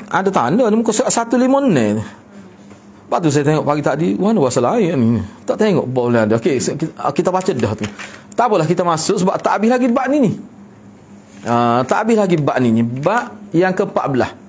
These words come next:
Tak apalah, saya sebut sekali lagi dah. Tadi kita bincang tentang isti'azah. Ni istighasah, apa beza? Dah kata belajar dah ni kan? Nah.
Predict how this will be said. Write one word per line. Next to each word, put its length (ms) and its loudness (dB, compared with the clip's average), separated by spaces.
Tak 160 -2
apalah, 160 2
saya 160 2
sebut 240 2
sekali 240 0
lagi 160 2
dah. 80 -2
Tadi 400 -2
kita 240 0
bincang 320 0
tentang 320 -2
isti'azah. 560 0
Ni 240 2
istighasah, 480 0
apa 160 0
beza? 240 0
Dah 80 0
kata 160 -2
belajar 320 0
dah 160 0
ni 160 2
kan? 100 -2
Nah. 320 0